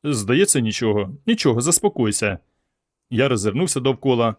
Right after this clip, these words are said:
проте нічого незвичного не помітив. Книжкова шафа, килими, картини на стінах.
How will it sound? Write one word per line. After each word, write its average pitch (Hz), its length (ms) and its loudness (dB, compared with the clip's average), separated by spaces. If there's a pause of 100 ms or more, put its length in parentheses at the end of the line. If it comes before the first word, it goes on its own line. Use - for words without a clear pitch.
проте 135 300 0
нічого 147 500 2
незвичного 117 560 0
не 113 120 0
помітив. 104 580 -2 (500)
Книжкова 113 520 0
шафа, 110 520 -2 (240)
килими, 110 540 0 (120)
картини 120 480 0
на 110 120 2
стінах. 104 560 -4